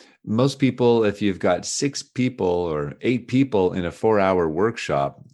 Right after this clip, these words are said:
you know, that, that's half an hour each, but it's spread out over four hours and you get opportunities to practice. Typically before and after you have that interaction.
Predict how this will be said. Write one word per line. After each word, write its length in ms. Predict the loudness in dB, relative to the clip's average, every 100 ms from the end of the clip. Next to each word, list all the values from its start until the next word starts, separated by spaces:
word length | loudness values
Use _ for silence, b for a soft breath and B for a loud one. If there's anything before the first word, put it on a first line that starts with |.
| _
you 120 | -6
know, 120 | -4 -2
that, 280 | -2 -4 -6
that's 220 | -8 -4
half 260 | -4 -4
an 80 | -4
hour 300 | -2 0 -2
each, 400 | -2 -4 -4 -12 B B -2
but 80 |
it's 100 | -2
spread 300 | -2 0 2
out 200 | 4 2
over 200 | 2 2
four 240 | 0 2 4
hours 400 | 2 2 -2 -4
and 80 | -6
you 80 |
get 260 | -2 -4 -2
opportunities 720 | -4 -4 -8 -8 -6 -6 -6
to 100 | -6
practice. 500 | 0 -2 -2 -8 -10
Typically 520 | -8 -6 -4 -4 -6
before 500 | -6 -8 -4 -2 -2
and 260 | -6 -8 -6
after 540 | -4 -4 -4 -6 -6 B B B B _
you 160 | -4 -2
have 240 | 0 0
that 220 | 0 0
interaction. 720 | 0 0 0 -2 -4 -6 -14